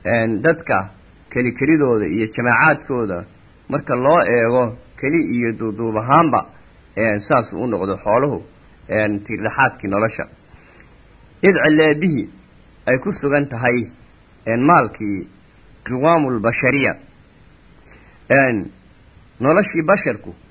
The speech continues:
ay ku sugan tahay. Id cille bihi maalka waxaa ku sugan qiwaamul bashariya. Noloshii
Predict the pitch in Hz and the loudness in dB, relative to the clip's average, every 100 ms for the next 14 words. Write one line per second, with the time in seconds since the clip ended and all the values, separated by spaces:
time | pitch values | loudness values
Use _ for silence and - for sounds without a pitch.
0 | - - - 113 151 147 113 107 110 110 | -20 -14 -6 -6 -6 -6 -6 -4 -6 -4
1 | 95 92 87 - 143 104 123 131 117 117 | -4 -4 -6 -4 -2 -2 0 0 0 -2
2 | 160 113 95 139 117 107 127 - 101 165 | -4 -4 -2 0 0 0 -4 -4 -8 -8
3 | - 110 120 - - - - 120 143 123 | -4 -2 -2 -4 -16 -20 -6 2 2 2
4 | 107 101 98 101 110 104 98 - - - | 0 -4 -4 -4 -2 -2 -2 -8 -20 -20
5 | - 120 135 185 - 123 120 117 | -6 0 2 2 0 -2 -2 -2